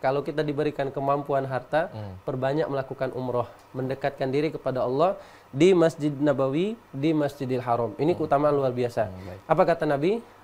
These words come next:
Speaker 1: "Sholatun fi masjidi hada."
Speaker 2: Hmm.
Speaker 1: Siapa yang sholat di masjidku ini,
Speaker 2: Hmm.
Speaker 1: di mana? Di Masjid Nabawi berarti. Seperti seribu kali sholat di masjid yang lainnya.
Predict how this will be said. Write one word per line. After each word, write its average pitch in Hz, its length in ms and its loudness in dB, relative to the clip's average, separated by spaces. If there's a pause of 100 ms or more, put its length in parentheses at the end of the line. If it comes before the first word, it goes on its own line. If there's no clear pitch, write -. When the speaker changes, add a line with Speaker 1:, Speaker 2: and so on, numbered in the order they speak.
(160)
Speaker 1:
"Sholatun 196 680 6
fi 185 140 -2
masjidi 156 400 -2
hada." 127 300 -2
Speaker 2:
Hmm. 101 180 -10 (280)
Speaker 1:
Siapa 190 460 6
yang 196 180 6
sholat 185 280 2
di 165 100 -2
masjidku 170 480 -2
ini, 190 320 0
Speaker 2:
Hmm. 104 260 -12 (300)
Speaker 1:
di 139 100 -6
mana? 147 280 2
Di 143 120 -6
Masjid 147 240 -2
Nabawi 151 420 4
berarti. 139 420 -2 (760)
Seperti 220 720 4 (320)
seribu 202 480 0
kali 214 300 2
sholat 202 260 2
di 185 80 -2
masjid 185 260 2
yang 180 160 2
lainnya. 151 380 4